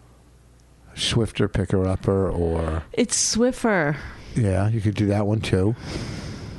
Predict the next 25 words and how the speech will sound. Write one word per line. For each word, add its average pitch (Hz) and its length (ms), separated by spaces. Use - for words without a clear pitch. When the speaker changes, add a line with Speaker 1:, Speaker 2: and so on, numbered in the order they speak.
Speaker 1:
You 113 80
could 104 100
do 98 100
Speaker 2:
All 175 100
right, 156 180
let's, 175 260
let's - 540
Speaker 1:
You 104 100
could 95 80
do 101 80
Swiffer 113 440
Picker 123 320
Upper. 107 300
Speaker 2:
What 175 100
Speaker 1:
You 185 60
Speaker 2:
else 180 120
Speaker 1:
could - 80
Speaker 2:
do - 60
you 175 60
Speaker 1:
do 156 40
Speaker 2:
have? 143 240
Don't 170 140
you 185 80
have 175 100
plugs? 185 540